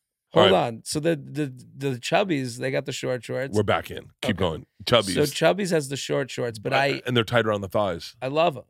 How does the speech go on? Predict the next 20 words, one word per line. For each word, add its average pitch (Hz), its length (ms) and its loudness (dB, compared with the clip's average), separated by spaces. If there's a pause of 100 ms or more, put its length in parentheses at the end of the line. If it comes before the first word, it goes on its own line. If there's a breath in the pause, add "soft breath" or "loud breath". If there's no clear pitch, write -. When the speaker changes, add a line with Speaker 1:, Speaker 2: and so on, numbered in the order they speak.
Speaker 1:
I - 60 0
love - 180 2
'em. - 40 0
Speaker 2:
So 147 400 2
here's 170 240 -4
the 151 120 -8
thing. 143 300 -4 (440)
Chubbies, 143 680 0
<laughs> - 60 -20
I, 139 380 -4 (800)
I 127 100 2
got, 151 240 4
like, 131 200 0 (140)
the 127 160 -2
guy 139 240 2
from 139 200 -8 (120)
Cuts - 500 -2
t-shirt. 156 680 -2
He's 135 320 -6
like, 117 280 -8